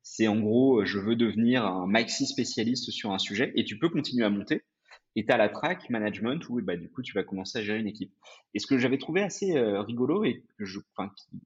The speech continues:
à ma connaissance, n'existe pas toujours en France et maintenant commence à pas mal se développer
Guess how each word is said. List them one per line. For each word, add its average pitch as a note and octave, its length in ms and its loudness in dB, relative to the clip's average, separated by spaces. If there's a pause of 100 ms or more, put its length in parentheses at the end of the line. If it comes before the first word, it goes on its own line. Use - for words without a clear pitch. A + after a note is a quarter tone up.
(120)
à - 100 -2
ma G#2+ 120 0
connaissance, C3 460 -2
n'existe - 280 -10
pas G3+ 80 -2
toujours D3 360 -4
en A#2 60 -2
France - 360 -4
et G2+ 60 -4
maintenant A2 300 -2
commence A#2 300 -6
à G#2+ 60 -6
pas A2+ 100 -8
mal B2 140 -4
se - 120 -6
développer A2 520 -2